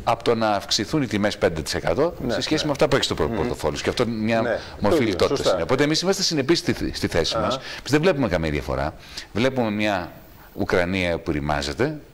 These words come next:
Speaker 1: κόσμος που, που σκοτώνεται, ε, με αποτέλεσμα εδώ σε εμάς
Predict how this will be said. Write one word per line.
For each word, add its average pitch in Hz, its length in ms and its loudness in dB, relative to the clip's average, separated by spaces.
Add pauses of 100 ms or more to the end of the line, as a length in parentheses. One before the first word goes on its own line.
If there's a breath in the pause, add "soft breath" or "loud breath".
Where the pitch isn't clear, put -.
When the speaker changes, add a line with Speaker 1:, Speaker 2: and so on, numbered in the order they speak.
(200)
Speaker 1:
κόσμος - 480 -4
που, 85 120 -4
που - 100 -6
σκοτώνεται, 73 720 -2 (600 loud breath)
ε, 101 120 0
με 104 140 0
αποτέλεσμα 101 520 0
εδώ 98 160 2
σε - 120 -4
εμάς 90 460 -2